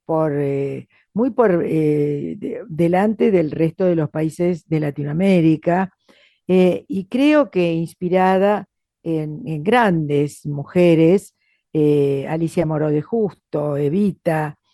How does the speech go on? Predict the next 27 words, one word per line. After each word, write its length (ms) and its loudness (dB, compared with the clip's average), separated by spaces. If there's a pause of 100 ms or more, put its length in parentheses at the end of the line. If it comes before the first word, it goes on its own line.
(320)
y 80 -2
mujeres, 600 2
eh, 680 -4 (320)
de-, 560 -10
del, 240 -4 (760)
del 480 -10 (120)
presente, 840 -2
mujeres 540 -6
más 160 -8
re-, 160 -12 (360)
del 180 0
mundo 280 0
más 160 -2
reciente, 800 -8 (640)
eh, 220 4
de 140 2
las 200 -2
cuales 500 0
nuestras 400 -4
invitadas 440 -2
seguramente 640 -4
hablarán. 580 -4 (640)
Ahora, 600 0 (100)
eh, 120 -4
otro 360 0
dato 600 2 (380)
es 320 -2